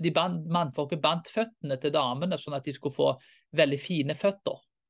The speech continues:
Og de ødela føttene til damene. Det er helt forferdelig. Hvis du ser på YouTube, så kan du finne masse videoer om det, og det, det, det er helt grotesk praksis som ble gjort da for at, eh,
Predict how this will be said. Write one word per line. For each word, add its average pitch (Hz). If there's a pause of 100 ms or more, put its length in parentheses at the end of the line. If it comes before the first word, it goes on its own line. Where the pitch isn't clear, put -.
(240)
Og 160
de -
ødela 170
føttene 202
til 143
damene. 147
Det 165
er 175
helt 208
forferdelig. -
Hvis 156
du -
ser 185
på 170
YouTube, 165
så -
kan 147
du -
finne 147
masse 147
videoer 143
om 156
det, 135
og 139
det, 156 (100)
det, 170
det 175
er 175
helt 208
grotesk -
praksis - (420)
som 160
ble 160
gjort 196
da -
for 139
at, 131
eh, 147